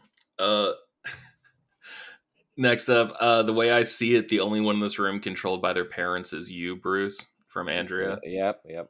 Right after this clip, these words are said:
Speaker 2: I, I remember when he, uh, she drops that line. I think I even said, like, "Ooh," <laughs> like,
Speaker 1: Yeah.
Speaker 2: out loud, just
Speaker 1: <laughs>
Speaker 2: to me and the dog.
Speaker 1: "But Andy, what will vengeance solve?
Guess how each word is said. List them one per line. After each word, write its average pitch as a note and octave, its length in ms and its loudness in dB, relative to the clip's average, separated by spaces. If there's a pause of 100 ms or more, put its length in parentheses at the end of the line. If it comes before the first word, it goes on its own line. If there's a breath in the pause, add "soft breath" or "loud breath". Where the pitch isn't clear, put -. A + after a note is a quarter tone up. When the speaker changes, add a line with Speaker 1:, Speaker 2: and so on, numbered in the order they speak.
(120)
Speaker 2:
I, D2+ 60 -20 (200)
I E2 60 -20
remember D#2+ 220 -20
when D#2 160 -20
he, D#2+ 80 -16
uh, D#2 260 -14 (280)
she - 160 -14
drops E2+ 300 -8
that E2+ 180 -6
line. F2 380 -10
I F#2 60 -8
think C3 220 -4
I A2 180 4
even G2 240 -6
said, G2 380 -2
like, F2 160 -8 (160)
"Ooh," E3 500 8 (100)
<laughs> - 80 -10
like, G2 140 -4 (500 loud breath)
Speaker 1:
Yeah. G#2 220 2
Speaker 2:
out F#2+ 300 2
loud, - 0 -
just F#3 300 4 (160)
Speaker 1:
<laughs> - 100 -10
Speaker 2:
to F#3+ 80 -18
me G3 100 -6
and F3+ 140 -8
the D#3+ 40 -14
dog. F2 360 -2 (2000 loud breath)
Speaker 1:
"But A#2+ 300 -4
Andy, B2 540 -2
what - 220 -8
will C3 140 -2
vengeance A2+ 500 -2
solve? - 440 -8